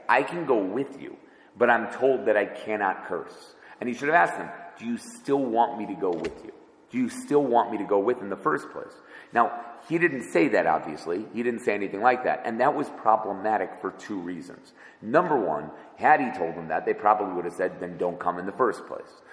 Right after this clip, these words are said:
Number two, now there's a chilul Hashem, because the messengers think that Balak, that, that, uh, the messengers of Balak thought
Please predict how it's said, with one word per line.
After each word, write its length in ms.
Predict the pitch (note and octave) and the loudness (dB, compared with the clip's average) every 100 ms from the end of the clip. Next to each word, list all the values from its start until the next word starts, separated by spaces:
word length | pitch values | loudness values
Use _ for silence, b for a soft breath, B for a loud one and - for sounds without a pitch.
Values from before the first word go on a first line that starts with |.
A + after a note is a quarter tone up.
| B B | B B
Number 340 | A2+ A#2 A2 | 0 2 0
two, 440 | A2 - F#3 B2+ A#2 | -4 -2 2 2 0
now 380 | B2 B2+ D3 D3 | -6 -2 0 2
there's 220 | C3+ A#2 | 0 -2
a 60 | |
chilul 400 | - B2+ A#2+ A2 | -2 0 0 2
Hashem, 460 | G#2 - E3+ D3+ E2 - B B | 2 2 0 0 -4 -12 B B
because 260 | B2 B2+ C3 | -8 -6 -2
the 80 | B2 | -2
messengers 640 | A#2+ C#3 B2+ B2 A2 - | 0 0 -2 -8 -8 -10
think 360 | - D#3 - A#2+ | -6 -6 -2 -2
that 200 | G2 - | 0 4
Balak, 460 | B2+ B2 - - | 6 4 0 0
that, 300 | A2 - F#2+ | 0 0 -2
that, 180 | G#2+ - | 0 0
uh, 80 | G#2+ | -2
the 120 | G#2 | -2
messengers 340 | A#2 A#2 F#2+ | -4 -2 -6
of 100 | G2 | 0
Balak 260 | B2+ C#3 - | 4 4 6
thought 300 | F2+ E2 | 4 4